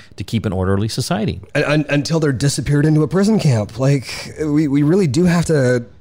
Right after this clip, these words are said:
Speaker 2: call that out, is this is something that is happening there right now. And it's like this beautiful shining city on the hill, and then suddenly you're not allowed to be there anymore.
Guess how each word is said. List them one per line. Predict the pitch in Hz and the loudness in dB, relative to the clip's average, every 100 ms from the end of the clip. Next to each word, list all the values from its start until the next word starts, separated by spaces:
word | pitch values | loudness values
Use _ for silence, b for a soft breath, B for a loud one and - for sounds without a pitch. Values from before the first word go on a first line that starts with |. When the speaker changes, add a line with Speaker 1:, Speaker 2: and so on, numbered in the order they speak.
| - - - - | -20 -20 -20 -14
Speaker 2:
call | - 170 175 | -4 0 2
that | 135 135 | 2 0
out, | 220 135 | 0 0
is | 123 | -4
this | 120 156 - | -4 -4 -4
is | 139 | -4
something | 156 147 | -2 0
that | 135 - | -2 -6
is | 139 175 - | -4 -4 -4
happening | - 147 202 233 139 | -6 -6 -4 -2 -2
there | 101 90 | -4 -8
right | 92 101 | -10 -10
now. | 101 | -6
And | 113 | -6
it's | 131 131 | -4 -2
like | 127 - B B B B B | -2 -4 B B B B B
this | 151 139 | -8 -8
beautiful | - 117 185 147 175 | -6 -2 0 0 0
shining | - 160 160 | 2 2 2
city | 143 170 160 | 0 2 2
on | 147 | 2
the | 135 | 2
hill, | 151 208 156 139 | 2 2 2 2
and | 127 131 | 2 2
then | 131 127 127 127 123 120 117 B B B | 2 2 2 2 0 -2 -6 B B B
suddenly | - 160 156 147 | -4 2 4 4
you're | 139 139 | 2 2
not | 131 | 2
allowed | 127 123 | 0 -2
to | 120 | -2
be | 120 123 | -4 -2
there | 110 98 | -4 -4
anymore. | 98 98 95 85 | -6 -6 -8 -10